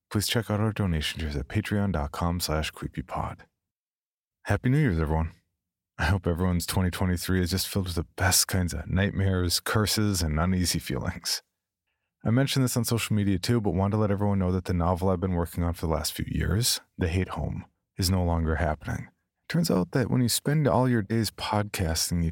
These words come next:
tend to lose your ear for anything that isn't narration. If there was ever a time where I could write prose, and that's debatable, I'm just in another place right now.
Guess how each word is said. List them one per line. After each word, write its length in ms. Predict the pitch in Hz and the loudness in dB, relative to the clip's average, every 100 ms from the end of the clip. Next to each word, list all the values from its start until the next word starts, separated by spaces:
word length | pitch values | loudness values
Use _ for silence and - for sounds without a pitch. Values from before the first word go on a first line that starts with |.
| - | -2
tend 200 | - 147 | -4 0
to 60 | 151 | 0
lose 240 | 135 113 | 2 2
your 120 | 104 | 2
ear 160 | 95 104 | 2 0
for 180 | - 95 | 0 0
anything 340 | 98 90 95 | 0 0 0
that 120 | 87 | 0
isn't 240 | 87 87 92 | 0 0 0
narration. 640 | 87 85 85 - - 73 - _ _ _ _ _ _ _ _ _ _ | 2 2 0 0 -4 -6 -12 _ _ _ _ _ _ _ _ _ _
If 120 | 92 85 | -4 0
there 120 | 82 | 2
was 240 | 85 85 | 2 2
ever 180 | 85 80 | 0 0
a 60 | 80 | 0
time 320 | 90 90 85 | 0 2 2
where 100 | 80 | 2
I 60 | |
could 240 | 82 160 131 | 2 2 4
write 200 | 95 - | 2 2
prose, 580 | - 87 87 104 - - - | 0 2 2 2 0 -2 -12
and 180 | 78 82 - _ | -10 -10 -14 _
that's 320 | 82 82 - | -4 -2 -2
debatable, 540 | - - 64 78 101 - _ _ _ _ | -4 -4 -2 0 -2 -4 _ _ _ _
I'm 140 | - 98 | -2 0
just 220 | 107 - | 0 2
in 80 | 104 | 2
another 260 | 87 78 | 2 0
place 360 | 78 80 - - | -2 -4 -2 -4
right 140 | - - | -4 -4
now. 260 | 131 123 | -4 -6